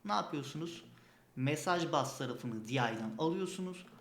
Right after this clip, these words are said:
Ardından hangi topiğe, hangi mesajı gönderecekseniz bunu giriyorsunuz. Kütüphane kalan işlemlerin hepsini kendi içerisinde otomatik olarak yapıyor. Bu arada App Settings'in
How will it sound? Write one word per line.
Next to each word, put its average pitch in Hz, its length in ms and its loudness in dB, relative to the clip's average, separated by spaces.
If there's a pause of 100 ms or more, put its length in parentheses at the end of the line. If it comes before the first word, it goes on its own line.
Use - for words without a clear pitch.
(220)
Ardından 175 480 6
hangi 214 320 4
topiğe, 202 600 -2
hangi 196 240 2
mesajı 143 380 -2
gönderecekseniz 151 1040 -2 (140)
bunu 151 200 2
giriyorsunuz. 127 600 -2
Kütüphane 175 520 0
kalan 180 320 0
işlemlerin 156 440 -2
hepsini 170 320 -4
kendi 165 300 0
içerisinde 160 440 -4
otomatik 131 420 -2
olarak 160 360 0
yapıyor. 131 280 -6 (760)
Bu 285 80 0
arada 185 240 0
App 214 320 -2
Settings'in 190 560 -6